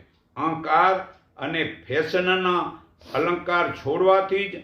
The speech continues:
જીવન સફળ બને છે. બીજાની ભૂલોને માફ કરવી એ બહુ જ સહેલી છે, પણ આપણી ભૂલ કાઢનારને માફ કરવું મુશ્કેલ છે. ભગવાન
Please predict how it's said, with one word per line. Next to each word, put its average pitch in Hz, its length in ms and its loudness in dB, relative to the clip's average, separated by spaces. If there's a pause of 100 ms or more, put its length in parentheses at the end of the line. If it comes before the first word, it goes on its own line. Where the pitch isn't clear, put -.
(300)
જીવન 175 360 -2
સફળ 165 420 -2
બને 175 340 2
છે. 160 200 -2 (360)
બીજાની 175 560 0
ભૂલોને 170 600 2
માફ 147 440 -2 (540)
કરવી 175 640 -2 (120)
એ 131 100 2
બહુ 143 380 4
જ 180 180 0
સહેલી 190 440 2
છે, 185 200 2 (380)
પણ - 160 -10 (120)
આપણી 165 480 0
ભૂલ 170 340 0 (160)
કાઢનારને 165 840 2
માફ 160 420 -2
કરવું 160 420 -2
મુશ્કેલ 143 540 -4
છે. 131 440 -2 (340)
ભગવાન 165 760 0